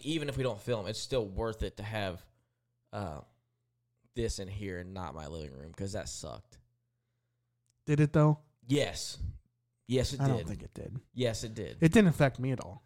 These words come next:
Speaker 1: I know it didn't affect you at all, but it affected me quite a bit.
Speaker 2: It was, it was always, it was always fun though when we, when we did have guests on this show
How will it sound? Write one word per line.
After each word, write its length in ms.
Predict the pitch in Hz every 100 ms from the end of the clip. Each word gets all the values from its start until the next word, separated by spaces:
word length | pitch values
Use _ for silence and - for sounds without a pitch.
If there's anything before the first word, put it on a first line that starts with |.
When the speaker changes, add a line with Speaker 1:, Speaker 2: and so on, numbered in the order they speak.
| _
Speaker 1:
I 140 | - 131
know 160 | 156
it 60 | 151
didn't 160 | 123 113
affect 320 | 113 110 110
you 140 | 107
at 60 | 98
all, 140 | 80
but 140 | 95 107
it 20 |
affected 380 | 101 117 - 110
me 160 | 123
quite 240 | 117 110 107
a 40 |
bit. 140 | 104 165
Speaker 2:
It 20 |
was, 320 | 185 233 196
it 100 | -
was 140 | 180 196
always, 380 | 220 202 - -
it 60 |
was 140 | 175 170
always 180 | 196 -
fun 280 | - 180 180
though 320 | 135 131 147 -
when 180 | 147 131
we, 140 | 120
when 160 | 135 127
we 100 | 127
did 160 | 151
have 220 | 131 127
guests 280 | 123 113 -
on 140 | 120 110
this 140 | 117
show 400 | - 113 104 127